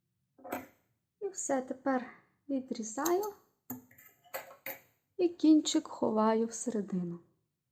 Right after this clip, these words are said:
Дивіться, ось так виглядає наш гарбузик. Тепер йому потрібно зробити ще хвостик. Для цього я беру пряжу коричневого кольору, тому що ніби осінь, він вже буде сухенький.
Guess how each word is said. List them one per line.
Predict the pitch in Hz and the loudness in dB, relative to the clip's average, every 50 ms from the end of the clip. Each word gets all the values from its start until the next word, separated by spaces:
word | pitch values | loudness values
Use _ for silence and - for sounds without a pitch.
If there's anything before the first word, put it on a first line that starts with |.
| _ _ _ _ _ _ _ _ _ _ _ _ _ _ | _ _ _ _ _ _ _ _ _ _ _ _ _ _
Дивіться, | 277 262 240 240 240 - 240 226 | -4 -2 -2 -2 -2 -2 -2 -2
ось | 240 - - | 0 0 0
так | - 247 254 - | 0 -2 0 0
виглядає | 247 214 220 233 220 220 226 214 214 | 0 0 2 2 2 2 2 4 4
наш | 214 214 220 214 | 4 4 4 2
гарбузик. | 214 220 208 208 190 190 208 220 214 - - - - - _ _ - - - - - - | 0 -2 -2 -2 0 2 2 2 2 0 -2 -4 -6 -10 _ _ -18 -18 -16 -16 -12 -10
Тепер | - - - 262 254 | -4 0 2 2 4
йому | 247 240 233 233 | 4 4 4 2
потрібно | 226 - 226 220 - - 247 247 240 226 220 | 2 0 -2 0 0 2 2 4 4 2 2
зробити | 220 - - 214 208 240 233 226 - 214 | 0 0 -2 0 2 2 2 2 2 0
ще | 208 - - - 226 | 0 0 0 -2 -2
хвостик. | 214 - - 202 196 202 - - - - 339 359 359 - - _ _ - - - - - - | -2 -4 -4 -2 -2 -2 -2 -4 -2 -2 -2 -2 -2 -6 -20 _ _ -20 -20 -20 -20 -4 -2
Для | 226 220 | 0 2
цього | 220 - 294 277 262 | 4 4 4 4 4
я | 254 240 | 4 2
беру | 220 220 247 240 240 | 2 2 0 0 0
пряжу | - - 240 233 247 - 233 | 0 0 2 2 2 2 0
коричневого | 226 - 247 233 214 220 - 214 202 185 185 202 196 | 2 4 4 4 4 4 2 0 0 0 0 0 -2
кольору, | 202 - - 370 427 403 349 - 214 208 214 - | -2 0 2 2 4 4 4 4 4 2 2 2
тому | 214 208 202 | 2 2 2
що | - - - - | 0 -4 -4 -2
ніби | 196 196 190 190 190 | 0 0 0 0 2
осінь, | 208 277 320 - - 233 220 208 | 2 2 2 2 2 2 2 4
він | 196 214 214 | 4 2 2
вже | 214 208 196 | 2 2 -2
буде | 190 185 185 180 - - | -2 -2 -4 -4 -2 -4
сухенький. | - - - - - 262 302 311 302 - 330 320 - | -4 -6 -6 -4 0 0 0 0 0 0 -2 -2 -2